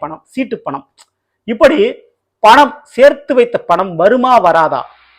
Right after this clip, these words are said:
என குழப்பத்தில் இருந்த உங்களுக்கு அந்த பணத்தினுடைய வருகை இந்த வருடம் நிம்மதியை கொடுக்கும். சரிங்களா?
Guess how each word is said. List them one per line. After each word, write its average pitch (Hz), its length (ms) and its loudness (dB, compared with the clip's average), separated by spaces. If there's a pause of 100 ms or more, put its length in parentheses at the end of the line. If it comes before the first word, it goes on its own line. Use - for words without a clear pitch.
(180)
என 196 100 -4 (280)
குழப்பத்தில் 247 420 0
இருந்த 180 180 -6
உங்களுக்கு 185 340 -8
அந்த 143 100 -10 (140)
பணத்தினுடைய 196 600 -4
வருகை 202 260 -2 (540)
இந்த 165 180 -2
வருடம் 185 280 -2 (120)
நிம்மதியை 233 480 -8
கொடுக்கும். - 400 -20 (760)
சரிங்களா? 135 340 -16